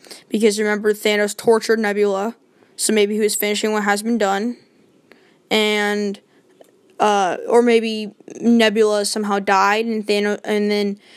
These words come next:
uh, when Thanos came back, Iron Man had to do a quick getaway because he's smart. I don't think he'd, if the last option was to go in a pod, I think that's what he would do.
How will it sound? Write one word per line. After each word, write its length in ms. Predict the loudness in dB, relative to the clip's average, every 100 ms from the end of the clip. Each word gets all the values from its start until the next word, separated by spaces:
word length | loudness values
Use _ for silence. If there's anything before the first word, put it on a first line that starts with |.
| -20 _ -6
uh, 260 | 0 2 0
when 200 | -2 -2
Thanos 340 | -2 -2 -4
came 200 | -2 0
back, 560 | 2 2 2 -4 -18 -20 _ _ -20 -20 _ -16 -4
Iron 260 | 2 2 2
Man 120 | -2
had 260 | 0 0 -2
to 40 |
do 120 | -4
a 60 | -4
quick 280 | 0 0 2
getaway 480 | 0 2 0 -2
because 280 | -4 -4 -6
he's 160 | -4 -2
smart. 460 | 0 2 2 0 -2
I 40 |
don't 140 | -4
think 180 | -4 -4
he'd, 240 | -4 -6 -8 _ _ _ -20 -20 -20 -18
if 440 | -12 -4 0 2
the 120 | 4 4
last 280 | 4 2
option 320 | 2 0 0 -4
was 140 | -4
to 80 | -2
go 140 | -2
in 80 | -2
a 40 |
pod, 320 | -4 0 0 0
I 60 |
think 220 | -2 -4
that's 180 | -4 -2
what 100 | -2
he 80 | 0
would 180 | 0 0
do. 360 | 2 2 0